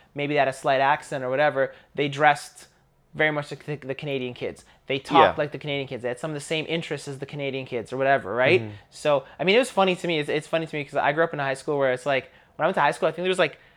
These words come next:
Speaker 1: eleven white people in the whole <laughs> school,
Speaker 2: <laughs>
Speaker 1: of which I think only, like, three were, like, proper white and everybody else was, like, immigrant white. Like,
Speaker 2: Mm.
Speaker 1: we had a bunch of Eastern European <laughs> kids where it's like,
Speaker 2: Yeah.
Speaker 1: "Oh, we're the whitest of the white," and, like,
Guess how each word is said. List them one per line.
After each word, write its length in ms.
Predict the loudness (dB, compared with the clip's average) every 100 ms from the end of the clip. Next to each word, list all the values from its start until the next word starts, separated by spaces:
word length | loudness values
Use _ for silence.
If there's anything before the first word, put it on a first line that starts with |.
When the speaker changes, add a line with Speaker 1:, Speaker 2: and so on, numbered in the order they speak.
| _ _ _ -2
Speaker 1:
eleven 440 | 2 2 0 0
white 200 | 0 0
people 300 | -6 -8 -6
in 60 | -4
the 60 |
whole 160 | 0 0
<laughs> 80 | 2
school, 120 | 0 0 -2 0 0 2 4 4
Speaker 2:
<laughs> 140 | 4 2 -6 -10 -8 -2 0 8
Speaker 1:
of 180 | 8 8
which 260 | 6 4
I 80 | 2
think 240 | 2 0
only, 180 | 2 2
like, 200 | 2 2 -2
three 220 | -2 2
were, 120 | 4
like, 220 | 4 2
proper 380 | 2 2 4 2
white 140 | 4 4
and 100 | 2
everybody 180 | 0
else 160 | 0 0
was, 100 | 0
like, 140 | -2 -2 -20 _ -4
immigrant 420 | -2 0 0 2
white. 240 | 6 6 6
Like, 220 | 2 -2 -10
Speaker 2:
Mm. 180 | -6 4
Speaker 1:
we 60 |
had 100 | 8
a 40 | 8
bunch 220 | 6 0
of 120 | -2
Eastern 300 | -4 -4 -2
European 400 | -2 -2 -2 -2
<laughs> 640 | -2 -4 -6 -8 -8 -2 2
kids 200 | 6 8
where 120 | 8
it's 120 | 8
like, 320 | 8 6 2 -12 -2
Speaker 2:
Yeah. 180 | 2 6
Speaker 1:
"Oh, 220 | 10 10 10
we're 140 | 10
the 100 | 8
whitest 360 | 10 8 8 4
of 100 | 2
the 60 | 4
white," 240 | 6 4
and, 80 | 4
like, 240 | 2 2